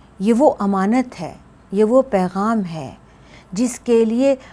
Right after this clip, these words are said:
अल्लाह ताला ने रसूल पाक सल्लल्लाहु अलैहि वसल्लम को मबूस फरमाया। पिछली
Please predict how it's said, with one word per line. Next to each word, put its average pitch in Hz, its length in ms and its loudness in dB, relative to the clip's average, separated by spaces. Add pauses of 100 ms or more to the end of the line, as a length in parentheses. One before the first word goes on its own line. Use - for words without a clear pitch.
अल्लाह 226 300 0
ताला 220 400 0
ने 214 200 -2 (260)
रसूल 214 400 -2
पाक 208 420 -4
सल्लल्लाहु 190 720 -2
अलैहि 170 640 -4
वसल्लम 208 500 -4
को 185 160 -6
मबूस 175 440 -8
फरमाया। 170 500 -14 (960)
पिछली 320 340 4